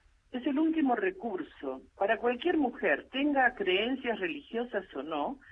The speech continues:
es un tema delicado, es un dilema ético,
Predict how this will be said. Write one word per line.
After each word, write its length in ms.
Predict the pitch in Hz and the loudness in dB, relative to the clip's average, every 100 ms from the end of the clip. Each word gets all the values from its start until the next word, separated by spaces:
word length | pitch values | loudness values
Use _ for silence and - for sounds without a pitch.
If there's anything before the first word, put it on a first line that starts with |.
| - - 349 | -20 -12 -8
es 120 | 320 | -2
un 120 | 311 | -2
tema 300 | 311 311 277 | 0 2 4
delicado, 680 | 208 175 175 202 170 165 196 | 2 0 -4 4 4 4 0
es 180 | 320 320 | -2 0
un 120 | 370 | 0
dilema 520 | 262 220 214 208 180 | 0 0 0 4 2
ético, 800 | 180 165 - 156 143 - 185 294 | 2 -2 -4 -14 -12 -2 0 0